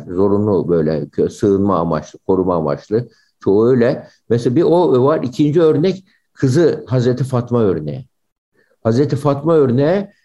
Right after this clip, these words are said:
Hazreti Fatma Hazreti Ali ile evlenirken, o Hazreti Fatma'nın seçtiği model erkeğin önüne çıkmamış.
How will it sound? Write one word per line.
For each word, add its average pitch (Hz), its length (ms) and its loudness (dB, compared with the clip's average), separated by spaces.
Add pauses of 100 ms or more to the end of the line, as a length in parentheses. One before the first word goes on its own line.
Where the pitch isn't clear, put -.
(160)
Hazreti 143 380 0
Fatma 143 460 -2
Hazreti 139 400 0
Ali 135 480 2 (300)
ile 104 380 0
evlenirken, 147 840 0 (300)
o 110 280 2
Hazreti 135 320 0
Fatma'nın 139 600 0 (400)
seçtiği 143 480 -2
model 165 500 2 (340)
erkeğin 151 480 2
önüne 156 360 2
çıkmamış. 98 480 -4